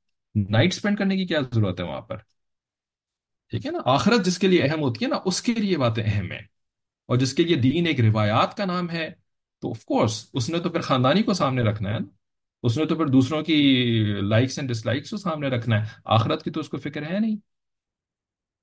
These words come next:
सारा मामला आखिरत से शुरू होता है ना। जब भी तो ईमान वाले की तारीफ अल्लाह ताला ने कुरान मजीद में जहाँ बयान फरमाई है,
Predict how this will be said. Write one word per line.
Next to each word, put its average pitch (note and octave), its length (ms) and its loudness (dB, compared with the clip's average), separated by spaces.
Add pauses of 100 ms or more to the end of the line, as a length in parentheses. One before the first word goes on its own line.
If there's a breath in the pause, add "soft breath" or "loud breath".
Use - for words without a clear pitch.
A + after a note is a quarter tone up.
(1040)
सारा A#3 320 -4
मामला G#3+ 260 0
आखिरत G#3 280 -4
से G#3+ 100 -2
शुरू B2 200 -2
होता F2+ 200 -6
है - 80 -6
ना। - 180 -10 (760)
जब A#2 100 4
भी G#2 100 2
तो B2+ 200 -2
ईमान C3+ 340 6
वाले F#3 220 2
की F3 80 -2
तारीफ D3+ 320 -2
अल्लाह C3 160 -4
ताला C3 220 -4
ने C3 100 -6
कुरान A#2 240 0
मजीद A#2+ 320 0
में B2 120 -4
जहाँ A#2+ 180 -6
बयान G#2+ 240 -2
फरमाई A#2+ 360 -4
है, A2 340 -2